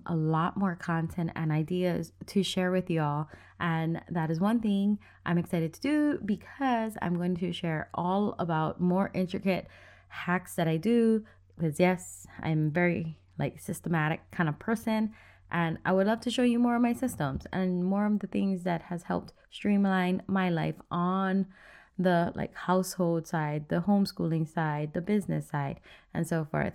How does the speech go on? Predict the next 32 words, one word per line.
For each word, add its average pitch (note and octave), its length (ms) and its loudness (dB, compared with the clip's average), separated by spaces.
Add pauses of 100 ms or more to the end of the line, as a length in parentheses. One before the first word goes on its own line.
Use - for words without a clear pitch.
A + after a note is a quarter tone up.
(340)
And A3 140 0
then G#3+ 160 4
on G#3 100 4
the G#3 60 2
flip G3+ 200 -2
side, F#3+ 460 -2 (260)
if - 200 -2
you B3 160 2
have C4+ 160 0
any F3 180 2
tips F3+ 260 0
for F3 140 -2
me, F#3+ 240 0
like, - 240 -4 (100)
or F#3 140 2
if F3+ 80 0
you G3 60 0
wanna A3 160 2
just A#3 180 -2
connect G3+ 300 2
and G3+ 80 2
be F#3+ 80 -2
friends, F#3+ 360 -2
let's G3+ 540 0
be A#3 340 0
friends B3+ 640 0 (320)
on F#3+ 180 2
Instagram. F3 680 0 (300)
My F#3 260 4
handle F3+ 380 2
is E3+ 260 -2
Kawai F3 840 0